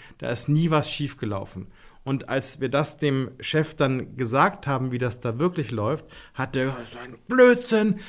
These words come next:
ich werd das hier abschaffen, da können wir doch gleich sagen“, dass wir gesagt, „Nein,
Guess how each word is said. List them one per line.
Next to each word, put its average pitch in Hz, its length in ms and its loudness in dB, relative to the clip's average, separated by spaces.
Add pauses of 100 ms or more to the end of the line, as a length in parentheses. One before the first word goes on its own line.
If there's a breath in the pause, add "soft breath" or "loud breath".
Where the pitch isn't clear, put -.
(180 loud breath)
ich - 240 -4
werd 143 160 0
das 139 160 -4
hier 151 200 -2 (120)
abschaffen, 196 540 0
da 180 80 2
können 165 180 2
wir 143 80 4
doch 127 200 0
gleich - 380 -4
sagen“, 196 300 2
dass 170 140 0
wir 175 80 -2
gesagt, 165 240 -2
„Nein, 185 380 -4